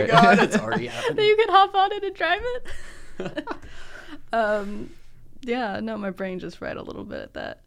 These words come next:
Speaker 3: No, like, when you mentioned, like, Call of Duty is always a shooter, I'm like, "Yeah, what else would it be?" Like, that's immediately where my
Speaker 1: Mm-hmm.
Speaker 3: brain went. But then you're talking about, yeah, like, Mario's been a lot of different things, but, yeah,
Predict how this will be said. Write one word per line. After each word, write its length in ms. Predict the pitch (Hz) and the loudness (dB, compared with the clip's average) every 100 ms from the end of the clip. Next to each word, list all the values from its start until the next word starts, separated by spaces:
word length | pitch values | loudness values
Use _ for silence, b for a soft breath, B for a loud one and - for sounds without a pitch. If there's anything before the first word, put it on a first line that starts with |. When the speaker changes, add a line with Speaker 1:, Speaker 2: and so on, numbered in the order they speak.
| B B | B B
Speaker 3:
No, 200 | 262 330 | 2 4
like, 200 | 277 226 | 4 2
when 120 | 226 233 | -2 -2
you 60 | |
mentioned, 340 | 226 226 220 175 | -2 -4 -6 -8
like, 280 | - - | -8 -12
Call 180 | - 165 | -10 -10
of 60 | 165 | -8
Duty 220 | 180 185 | -8 -8
is 120 | 151 | -8
always 220 | 160 165 | -10 -10
a 60 | - | -12
shooter, 220 | - 196 | -12 -10
I'm 80 | 180 | -8
like, 160 | 190 - | -8 -10
"Yeah, 220 | - 196 | -10 -8
what 140 | 170 170 | -6 -6
else 220 | 180 196 | -6 -8
would 100 | - | -12
it 100 | - | -14
be?" 220 | 120 127 | -12 -8
Like, 160 | 190 185 | -6 -4
that's 180 | 180 190 | -4 -4
immediately 460 | 185 190 180 160 | -4 -2 -4 -4
where 120 | 170 185 | -6 -4
my 120 | 180 | -4
Speaker 1:
Mm-hmm. 100 | 170 | -2
Speaker 3:
brain 240 | 180 190 | -2 -2
went. 200 | 147 147 | -4 -8
But 100 | 190 | -6
then 140 | 180 175 | -6 -4
you're 80 | 165 | -6
talking 280 | 185 180 - | -6 -8 -6
about, 260 | 170 - - - - - - - - | -6 -6 -12 -18 -18 -18 -18 -20 -16
yeah, 200 | - 254 | -10 -10
like, 100 | - | -8
Mario's 400 | - 175 - - | -10 -10 -10 -14
been 300 | - - - - | -14 -16 -16 -12
a 40 | |
lot 160 | 185 175 | -8 -8
of 60 | - | -10
different 300 | 190 202 196 | -12 -14 -12
things, 380 | - - 196 185 | -14 -12 -14 -14
but, 300 | - - - - - - - - | -12 -12 -14 -20 -20 -20 -20 -18
yeah, 100 | - | -18